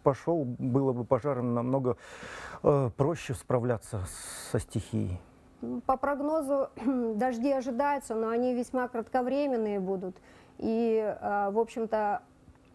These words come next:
Speaker 2: на завтра мы еще ждем температуру двадцать семь-тридцать два, а вот уже четырнадцатого температура, фон немножко спадет, будет в пределах двадцати-двадцати пяти градусов.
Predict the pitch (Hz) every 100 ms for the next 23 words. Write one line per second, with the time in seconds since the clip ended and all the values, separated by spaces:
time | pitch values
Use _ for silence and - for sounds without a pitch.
0 | - - - - 196 220 226 196 233 233
1 | 233 226 - 220 214 240 226 220 226 220
2 | 214 233 220 196 214 214 220 - 240 226
3 | 220 - 214 208 269 262 - 202 196 196
4 | 214 226 247 214 285 233 - - 208 202
5 | 208 214 220 214 240 226 214 - - -
6 | 240 240 240 240 240 247 220 254 220 269
7 | 226 202 214 - 220 208 233 220 196 214
8 | - 240 208 214 - 208 226 262 214 214
9 | 180 175 -